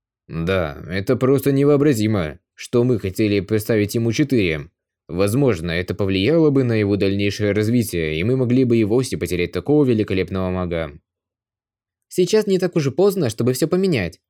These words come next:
Учитель Тан Юэ, я хотел бы поблагодарить вас за вашу бдительность». Тан Юэ польстила благодарность, она чуть улыбнулась.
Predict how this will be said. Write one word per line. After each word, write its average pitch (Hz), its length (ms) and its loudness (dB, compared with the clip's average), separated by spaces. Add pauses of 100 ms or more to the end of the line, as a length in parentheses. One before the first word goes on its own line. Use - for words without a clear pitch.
(240)
Учитель 170 320 2
Тан 165 160 2
Юэ, 143 380 2
я 131 120 2
хотел 190 320 2
бы 185 120 2
поблагодарить 123 580 2
вас 107 200 0
за 101 120 0
вашу 113 220 0
бдительность». 117 680 -4 (1040)
Тан 90 180 -2
Юэ 107 380 2
польстила 165 540 2
благодарность, 113 960 0
она 190 220 -2
чуть 185 200 -4
улыбнулась. 104 720 -2